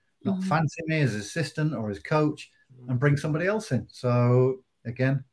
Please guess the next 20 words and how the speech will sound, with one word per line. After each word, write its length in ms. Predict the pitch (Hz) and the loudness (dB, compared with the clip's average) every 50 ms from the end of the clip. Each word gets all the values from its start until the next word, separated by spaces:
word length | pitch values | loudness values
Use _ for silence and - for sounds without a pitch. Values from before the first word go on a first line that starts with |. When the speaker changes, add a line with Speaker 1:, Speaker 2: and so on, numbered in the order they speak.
| _ _ _ | _ _ _
Speaker 1:
sliding 420 | - - - 113 110 107 110 107 | -18 -12 -8 -6 -4 -2 -2 0
doors 280 | 107 147 160 160 139 127 | 0 2 2 2 2 4
moments. 500 | 143 143 143 143 139 135 131 - - - _ | 4 4 6 6 4 4 2 -4 -10 -14 _
It's, 400 | 131 123 117 - - - - - | -8 -8 -8 -8 -12 -16 -6 -2
um, 340 | 123 123 123 123 120 120 120 - - | 2 2 4 4 2 2 0 -4 -8
one 220 | - 123 123 123 127 | -4 0 2 2 4
that 120 | 123 117 | 4 2
I 60 | 120 | 2
took 300 | 117 - - 135 - - | 0 -2 -4 -6 -4 -2
on. 160 | 151 151 139 | 0 2 4
And, 120 | 123 120 123 123 - - - - _ _ | 4 2 2 0 -8 -18 -20 -20 _ _
and 80 | - 180 | -2 -2
after 180 | 185 - - 139 | -2 0 -2 -2
that 140 | 113 123 | -2 0
first 280 | - 147 139 127 123 - | 2 2 2 2 4 4
game, 340 | 156 156 135 120 120 135 - - - - - _ _ _ _ - | 4 6 8 6 6 4 0 -6 -16 -20 -20 _ _ _ _ -10
as 140 | 117 104 101 | -8 -2 2
an 80 | 120 | 2
interim 360 | 131 143 127 - 127 123 117 113 | 4 4 2 2 2 2 2 4
manager, 420 | 113 113 117 113 131 147 147 147 | 4 2 2 2 2 0 -2 -2